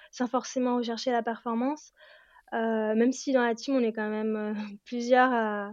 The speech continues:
à aimer être, euh, <laughs> sur la boîte en fin de course. Euh, mais après, je dirais que c'est, hum, la diversité du groupe aussi qui, qui en fait sa, sa force.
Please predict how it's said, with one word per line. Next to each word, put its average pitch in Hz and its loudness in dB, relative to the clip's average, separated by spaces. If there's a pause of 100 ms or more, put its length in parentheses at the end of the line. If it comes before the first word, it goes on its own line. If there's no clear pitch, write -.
à 220 2
aimer 240 6
être, 240 0
euh, 226 2
<laughs> 233 2
sur 240 -4
la 233 6
boîte 240 6
en 240 -2
fin 226 -2
de 220 0
course. - -4 (840)
Euh, 196 -2
mais 226 2
après, 214 4
je 240 2
dirais 247 4
que - -8
c'est, 220 6
hum, 208 -4
la 220 4
diversité 233 0
du 233 -2
groupe 254 -2
aussi 233 -4
qui, 214 -14
qui 226 -6
en 226 -4
fait 233 -2
sa, 214 -6
sa 226 -12
force. - -2